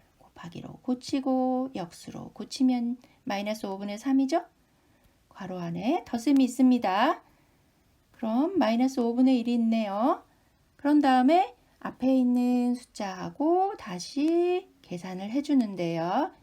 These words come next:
이게 뺄셈이죠? 덧셈으로 바꾸고 부호도 바꿉니다. 그럼 통분해서 마이너스 십분의 십구가 나와요. 꿀팁을 볼게요.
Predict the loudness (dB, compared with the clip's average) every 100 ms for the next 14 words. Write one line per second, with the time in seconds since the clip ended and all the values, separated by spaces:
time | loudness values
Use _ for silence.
0 | _ -18 -12 -8 -8 -4 -4 -2 -2 -4
1 | -6 _ _ _ -20 _ -16 -6 -2 -2
2 | -2 -4 -4 -4 2 2 2 -8 _ _
3 | _ _ _ _ _ _ _ _ _ _
4 | _ -14 -12 -12 -8 2 2 2 -6 -20
5 | _ _ _ _ _ -12 -6 -2 -2 -2
6 | -2 2 2 2 -2 -2 -2 -4 -4 -8
7 | -8 -2 0 0 -2 -4 -4 2 2 0
8 | -4 -2 0 0 0 -4 -6 -10 -14 _
9 | _ _ _ _ _ _ _ _ _ _
10 | _ -2 2 4 4 0 -2 -4 -4 -4
11 | -4 -6